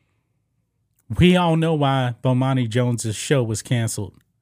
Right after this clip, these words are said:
Nobody was watching. And each season, less people actually watch. That's the reason why. But, um, look at this. This is what, um,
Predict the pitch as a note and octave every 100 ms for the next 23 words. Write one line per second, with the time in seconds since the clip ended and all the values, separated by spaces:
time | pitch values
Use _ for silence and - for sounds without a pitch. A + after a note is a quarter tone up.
0 | _ _ _ _ _ _ _ _ - B2+
1 | G3 G#3 F#3+ F3 F#3+ D3+ - G#2 - _
2 | _ _ _ _ _ _ _ _ _ _
3 | _ _ _ _ - D3 C#3+ G3 A3+ -
4 | - G#3 F#3+ C#3+ D3 D3 - _ _ _
5 | _ _ _ A#2 E3 - - E3 D3 C#3
6 | C#3+ C#3+ A#2+ G2 - - _ _ _ _
7 | _ _ _ - C#3+ - B2+ B2+ A#2+ A2+
8 | G#2 F#2+ - _ _ _ _ _ _ _
9 | _ _ _ _ _ _ _ _ _ _
10 | _ _ _ _ - B2+ E3 E3 E3 C#3+
11 | _ _ _ _ _ _ _ _ _ _
12 | _ - F3+ E3+ C#3+ - - F#3+ A3 G3
13 | D#3+ D#3+ D#3+ D3+ C#3 C3+ B2